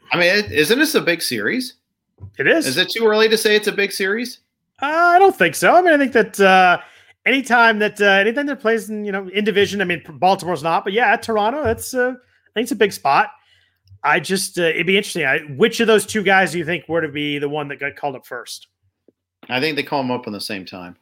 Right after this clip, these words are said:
Speaker 1: Um,
Speaker 2: Wow.
Speaker 1: I mean, they're both ready. Uh, I, I think that's, I, I think it might be easier if they call 'em up at the same time too. But, and Kier-, Kiermaier's in his home away from home on the I L right now.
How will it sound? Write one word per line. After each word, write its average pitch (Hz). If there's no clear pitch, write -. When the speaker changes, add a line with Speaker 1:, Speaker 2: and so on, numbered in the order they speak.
Speaker 1:
Um, 107
Speaker 2:
Wow. 101
Speaker 1:
I 110
mean, 120
they're 143
both 131
ready. 90
Uh, 110
I, 113
I 120
think 127
that's, -
I, 151
I 165
think 165
it 147
might 139
be 127
easier 117
if -
they 104
call 107
'em 95
up 95
at 98
the -
same 95
time 92
too. 101
But, 113
and 180
Kier-, 208
Kiermaier's 196
in 175
his 160
home 156
away 151
from 165
home 131
on 131
the 135
I 139
L 113
right 107
now. 107